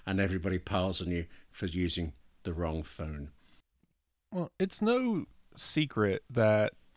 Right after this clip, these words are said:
Speaker 2: the world runs on Apple, like a commerce, business, um,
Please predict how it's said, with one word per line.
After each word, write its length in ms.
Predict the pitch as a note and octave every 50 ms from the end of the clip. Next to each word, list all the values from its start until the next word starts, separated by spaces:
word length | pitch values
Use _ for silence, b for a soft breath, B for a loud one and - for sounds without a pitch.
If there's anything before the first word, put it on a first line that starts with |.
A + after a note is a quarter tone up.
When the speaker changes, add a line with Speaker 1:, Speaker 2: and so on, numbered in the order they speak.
| - - - -
Speaker 2:
the 100 | B2+ B2+
world 460 | B2+ B2 C3 D3 F3 F#3+ F#3 C#3 B2
runs 320 | C3 C3 B2+ B2 A#2+ G#2+ A2
on 200 | G2+ G2 G2 -
Apple, 540 | - G#2+ G2 F#2+ - A2 A#2 A#2+ B2+ C3 A#2+
like 240 | - - G#2 - -
a 160 | G2+ F#2+ F#2+ G2 - - - -
commerce, 540 | - - A#2+ A#2 B2 B2 C3 C#3+ C#3+ - -
business, 680 | G#2+ G#2+ A#2 A#2 B2+ C#3 C#3+ D3 - - - - - -
um, 460 | - G2+ G2+ G2+ G2 F#2+ G2 F2+ -